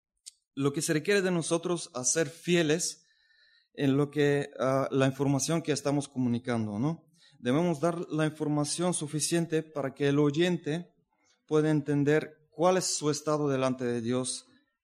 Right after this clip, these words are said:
quién es el Jesús, quién es Jesús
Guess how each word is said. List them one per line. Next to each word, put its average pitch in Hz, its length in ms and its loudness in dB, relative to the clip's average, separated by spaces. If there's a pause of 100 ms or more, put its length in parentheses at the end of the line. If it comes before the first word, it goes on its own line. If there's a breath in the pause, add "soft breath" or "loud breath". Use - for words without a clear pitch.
(160)
quién 180 220 0
es 165 180 0
el 143 140 0
Jesús, 135 560 -6 (100)
quién 156 180 -4
es 156 100 -6
Jesús 147 500 -4